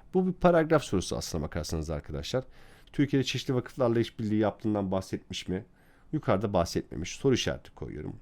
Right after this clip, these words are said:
Türk dini ve kültürünü geliştirmeye hizmeti var mı? Yukarıda zaten bahsetti.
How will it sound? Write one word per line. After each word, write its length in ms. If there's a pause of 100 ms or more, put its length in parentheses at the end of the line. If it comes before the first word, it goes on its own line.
(560)
Türk 200
dini 140
ve 100
kültürünü 300
geliştirmeye 300
hizmeti 540
var 160
mı? 240 (180)
Yukarıda 440
zaten 380
bahsetti. 520